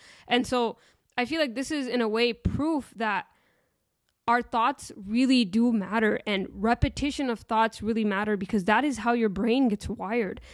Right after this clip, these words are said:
And so if you say Subhanallah thirty-three times after every salah, you know, if you're saying it multiple times a day, then it is becoming a thought ingrained in your mind. It is something that you start to live by. It becomes part of the ninety percent repetitive thoughts. And,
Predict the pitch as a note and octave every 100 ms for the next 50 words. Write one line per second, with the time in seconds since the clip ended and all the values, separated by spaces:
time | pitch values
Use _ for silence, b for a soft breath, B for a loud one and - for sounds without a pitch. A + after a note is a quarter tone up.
0 | B A3+ B3+ A#3+ A3+ A#3+ - B3 C4 C4+
1 | B3 G#3+ B3+ B3 A3+ G3+ - A#3 A3+ -
2 | A3 G#3+ - A3+ G#3+ G3+ - - G#3 G#3+
3 | G#3 G#3 A3 F#3+ b b b _ _ _
4 | _ G#3+ A3 G3+ A3 A#3+ - B3 C4+ B3
5 | G#3 A3+ A#3 G#3 - A#3+ A#3 F#3+ G#3+ C4
6 | G#3 G#3 G#3 A3+ G3+ - B B G#3 -
7 | C4+ C4+ A3 - G#3+ A#3 G#3+ G#3 G#3 A3+
8 | A3+ G#3 F#3+ G3 A3+ G#3+ G3+ - A3 B3
9 | G#3+ - - A3 - G3 F#3+ G#3+ G3 F#3
10 | F3+ F3+ G3 A3+ G#3+ - G#3+ G3+ F#3+ G#3
11 | G#3+ G#3 G#3 F#3+ - G3 - A3 G3+ F3+
12 | G3+ G#3 G#3+ - B B B G#3 G3+